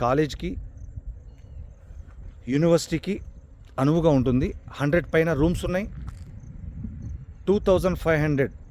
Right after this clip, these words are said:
కాలేజ్ పిల్లలకి సరిపోయే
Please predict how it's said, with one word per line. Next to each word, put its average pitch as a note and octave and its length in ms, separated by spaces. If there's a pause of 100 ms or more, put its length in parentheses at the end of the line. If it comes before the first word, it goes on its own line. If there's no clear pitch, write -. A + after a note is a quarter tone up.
(1800)
కాలేజ్ D3+ 380 (280)
పిల్లలకి D3+ 440 (500)
సరిపోయే D#3+ 440